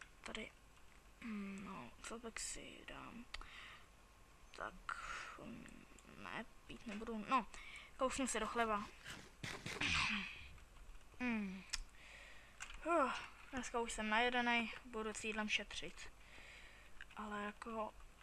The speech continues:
tohle je vážně hnus, jako mám kousanou levou ruku a, a fuj. Nevím, co budu dělat.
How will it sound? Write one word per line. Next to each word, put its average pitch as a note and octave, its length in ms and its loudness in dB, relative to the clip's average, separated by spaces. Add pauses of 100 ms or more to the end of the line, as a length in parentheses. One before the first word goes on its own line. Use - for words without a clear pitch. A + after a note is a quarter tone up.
(580)
tohle A3+ 320 2
je A3+ 100 4
vážně A3+ 380 4
hnus, A#3 580 2 (160)
jako A3+ 300 -4 (140)
mám G#3+ 180 -2
kousanou G#3+ 800 0 (360)
levou G#3 440 -2
ruku G#3 500 -2
a, F3+ 120 0 (1040)
a - 160 0
fuj. A#3+ 600 -6 (3000)
Nevím, A#3 300 8
co G#3 140 0
budu G3 260 0
dělat. F#3+ 340 -2